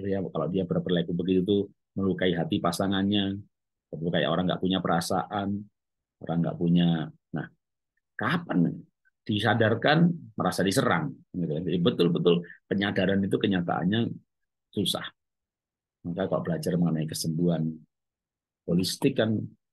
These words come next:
puncak tertinggi yang membawa level kesembuhan itu kan kesadaran, mindfulness,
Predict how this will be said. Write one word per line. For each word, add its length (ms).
puncak 400
tertinggi 560
yang 80
membawa 320
level 240
kesembuhan 480
itu 160
kan 160
kesadaran, 560
mindfulness, 720